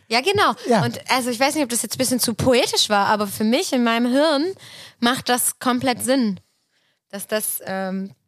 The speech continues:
Speaker 1: ganz viele kleine, so kleine, ja, so Parameter sind, die diesen großen Moment machen.
Speaker 2: Ja.
Speaker 1: Und die kleinen Sachen hast du so doll gewertschätzt, dass diese, dass diese Nostalgie ist einfach so dieser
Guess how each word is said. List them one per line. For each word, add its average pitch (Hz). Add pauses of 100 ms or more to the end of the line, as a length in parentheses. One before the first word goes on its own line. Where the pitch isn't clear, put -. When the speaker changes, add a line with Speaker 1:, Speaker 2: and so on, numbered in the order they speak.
Speaker 1:
ganz 247
viele 247
kleine, 220 (480)
so -
kleine, 226
ja, 220
so 254
Parameter 214
sind, 226
die 196
diesen 185
großen 247
Moment 370
machen. 180 (440)
Speaker 2:
Ja. 254
Speaker 1:
Und -
die 302
kleinen 339
Sachen 339
hast 302
du 269
so 262
doll 311
gewertschätzt, 262 (300)
dass -
diese, 220 (580)
dass -
diese 220
Nostalgie 233
ist 294
einfach 240
so 226
dieser 202